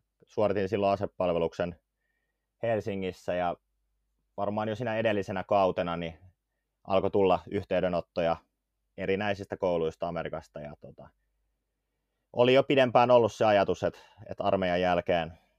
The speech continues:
niin tota, Amerikkaan lähtö voisi olla ajankohtainen ja sit lähdettiin työstää sitä ideaa ja useampia tarjouksia tuli ja niistä sit muutamaa,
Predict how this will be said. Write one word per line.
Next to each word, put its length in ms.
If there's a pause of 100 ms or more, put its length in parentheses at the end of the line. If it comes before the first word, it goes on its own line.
(500)
niin 160
tota, 300 (520)
Amerikkaan 420
lähtö 260
voisi 260
olla 220 (720)
ajankohtainen 840
ja 160 (540)
sit 160
lähdettiin 400
työstää 420
sitä 260
ideaa 400
ja 140 (1600)
useampia 580
tarjouksia 640
tuli 260
ja 160 (180)
niistä 360
sit 160
muutamaa, 640